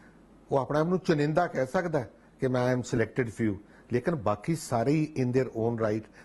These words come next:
they also represent their country। ਇਹ ਸਾਰੇ ਕੰਟ-, ਸਾਰੇ ਮੁਲਕ ਦੀ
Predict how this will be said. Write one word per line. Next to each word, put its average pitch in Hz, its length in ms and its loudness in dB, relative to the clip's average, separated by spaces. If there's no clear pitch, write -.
they 185 120 6
also 127 340 2
represent 107 340 -2
their 95 180 -4
country। 95 380 -8
ਇਹ 180 120 2
ਸਾਰੇ 120 360 -2
ਕੰਟ-, 107 380 -6
ਸਾਰੇ 127 240 2
ਮੁਲਕ 110 360 -2
ਦੀ 170 200 0